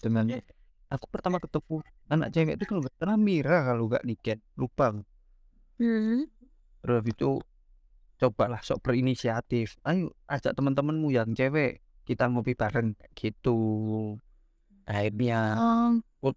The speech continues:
Speaker 1: setelah itu aku kepikiran lah ngajak anak-anak, oh ada Rizky ajak.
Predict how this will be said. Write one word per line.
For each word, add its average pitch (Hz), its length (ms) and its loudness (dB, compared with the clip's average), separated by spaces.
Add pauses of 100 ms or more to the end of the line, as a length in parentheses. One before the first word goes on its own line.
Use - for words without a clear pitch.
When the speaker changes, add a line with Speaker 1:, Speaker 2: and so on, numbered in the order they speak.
(260)
Speaker 1:
setelah 127 240 4
itu 156 320 2
aku 139 320 0 (640)
kepikiran 123 400 0
lah 123 240 2 (160)
ngajak 117 320 0
anak-anak, 117 400 -4
oh 147 160 0
ada 120 240 -2
Rizky 135 320 -2
ajak. 143 320 2